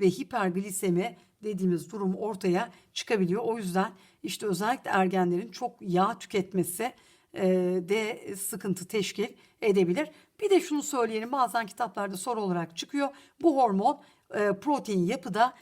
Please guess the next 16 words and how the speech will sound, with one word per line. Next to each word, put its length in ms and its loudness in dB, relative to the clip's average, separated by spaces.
bir 220 2
hormon 520 2
arkadaşlar. 640 0
Bunu 180 0
da 120 0
bilelim. 320 0
Şimdi 240 2
eksiklik 540 0
veyahut 280 4
da 120 -2
hastalıklarını 720 0
bilmeniz 480 0
lazım. 360 2
Yani 280 4
burada 220 2
hem 260 4